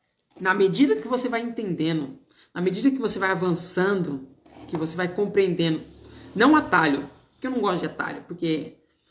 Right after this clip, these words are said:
se atalho fosse bom, o nome não seria atalho, seria caminho principal. Pega essa daí.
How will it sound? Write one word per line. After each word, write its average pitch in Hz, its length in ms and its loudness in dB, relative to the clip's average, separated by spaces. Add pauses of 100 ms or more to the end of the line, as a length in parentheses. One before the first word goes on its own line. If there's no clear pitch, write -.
(260)
se - 140 2
atalho 247 340 6
fosse 196 300 -2
bom, 247 540 0
o 202 100 -2
nome 214 240 -2
não 233 140 -4
seria 226 300 0
atalho, 175 440 -2
seria 156 300 0
caminho 170 440 -2
principal. - 800 -8 (640)
Pega 143 240 -8
essa 196 140 -6
daí. 226 420 -2